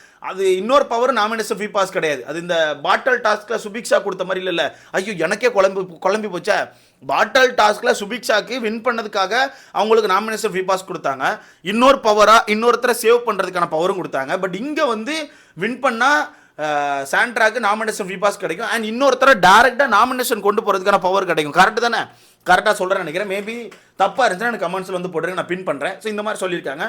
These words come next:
அப்போ இன்னொருத்தரை பார்ட்னரா எடுத்துக்கலாம், ஓகேவா? பார்ட்னரா எடுத்துக்கலாம். இந்த டாஸ்க்கை வின் பண்ணும்போது ரெண்டு பேர்ல யாரோ ஒருத்தர் அந்த பவர் வாங்கிக்கலாம், அதாவது அவங்களுக்கான விருப்பம். யார் அந்த பவர் வாங்குறவங்களோ அவங்களுக்கு அந்த நாமினேஷன் ஃப்ரீ பாஸும் கிடைக்கும்,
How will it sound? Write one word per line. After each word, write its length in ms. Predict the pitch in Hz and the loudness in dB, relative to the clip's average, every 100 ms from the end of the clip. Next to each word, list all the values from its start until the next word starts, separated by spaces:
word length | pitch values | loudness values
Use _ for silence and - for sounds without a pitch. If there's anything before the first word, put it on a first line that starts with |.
| 233 - | -10 -16
அப்போ 220 | - 180 285 | -10 -6 -4
இன்னொருத்தரை 460 | 247 269 247 269 - | -2 0 0 -2 0
பார்ட்னரா 400 | 202 202 214 214 | -2 -2 0 0
எடுத்துக்கலாம், 420 | 175 190 151 135 | 0 -4 -6 -8
ஓகேவா? 280 | 127 127 170 156 - - | -8 -2 0 -2 -6 0
பார்ட்னரா 400 | 196 214 233 226 | 0 2 2 2
எடுத்துக்கலாம். 400 | 185 156 180 226 | 0 -2 -2 0
இந்த 140 | 202 190 | 0 0
டாஸ்க்கை 300 | 208 226 233 | 0 -2 -4
வின் 160 | 208 | -6
பண்ணும்போது 300 | 214 185 220 | -6 -6 -4
ரெண்டு 260 | 214 226 226 | -2 -2 -2
பேர்ல 220 | 220 247 | 0 2
யாரோ 240 | 208 196 | 4 4
ஒருத்தர் 240 | 220 190 208 | 2 0 -4
அந்த 160 | 202 | -2
பவர் 260 | 175 170 185 | 0 2 4
வாங்கிக்கலாம், 440 | 156 160 151 135 | 2 -2 -4 -4
அதாவது 280 | 135 151 185 190 | 0 0 2 2
அவங்களுக்கான 360 | 190 190 190 | 2 2 2
விருப்பம். 320 | 175 170 151 - - | 0 -4 -8 -12 -6
யார் 240 | - 175 226 | 4 6 6
அந்த 160 | 220 | 2
பவர் 260 | 180 196 226 | 2 2 2
வாங்குறவங்களோ 580 | 202 196 180 175 196 254 | 2 2 0 2 2 4
அவங்களுக்கு 400 | 170 170 170 190 | 4 4 2 0
அந்த 60 | 165 | 0
நாமினேஷன் 420 | 156 180 175 175 | -2 -2 -8 -8
ஃப்ரீ 120 | 170 | -8
பாஸும் 340 | 175 180 185 | -4 -6 -4
கிடைக்கும், 340 | 160 160 240 | -6 -4 -6